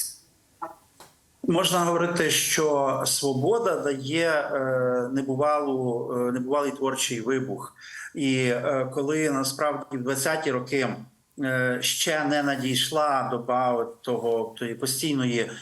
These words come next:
повсюдної цензури і утисків, е, письменники на короткий час, буквально там,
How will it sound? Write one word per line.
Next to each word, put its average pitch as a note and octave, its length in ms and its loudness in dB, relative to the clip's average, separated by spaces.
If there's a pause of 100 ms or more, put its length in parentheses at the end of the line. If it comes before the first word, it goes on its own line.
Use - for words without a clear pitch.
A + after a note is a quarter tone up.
(160)
повсюдної C#3+ 600 0
цензури D#3 800 0
і C3+ 160 0
утисків, F3+ 800 -2 (360)
е, C#3 300 2
письменники E3 760 0
на C#3 140 0
короткий F#3 460 0
час, C#3+ 320 0
буквально C#3+ 480 0
там, B2+ 420 0